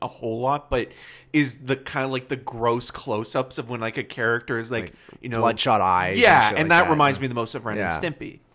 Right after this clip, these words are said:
Speaker 2: I totally agree. Um, I mean, Net-, or Nickelodeon just did that big deal with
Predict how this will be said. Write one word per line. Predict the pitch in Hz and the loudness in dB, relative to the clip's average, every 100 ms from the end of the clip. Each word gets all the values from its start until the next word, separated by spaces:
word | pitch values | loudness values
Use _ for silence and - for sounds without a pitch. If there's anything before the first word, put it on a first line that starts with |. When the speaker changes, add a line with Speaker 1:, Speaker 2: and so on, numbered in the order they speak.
| _ _ | _ _
Speaker 2:
I | 107 | -8
totally | - 110 101 | -4 -2 -2
agree. | 82 71 - _ _ _ _ _ - | -6 -10 -12 _ _ _ _ _ -16
Um, | 98 92 92 90 90 - - | -12 -10 -10 -12 -14 -18 -12
I | |
mean, | 127 123 | -6 -2
Net-, | 127 135 _ | 0 -2 _
or | 135 123 | 2 2
Nickelodeon | 120 131 160 147 175 | 2 -2 0 2 2
just | 139 110 | 0 -4
did | 113 | -6
that | 110 95 | -4 -4
big | 110 107 | -6 -8
deal | 113 | -8
with | 107 107 | -6 -8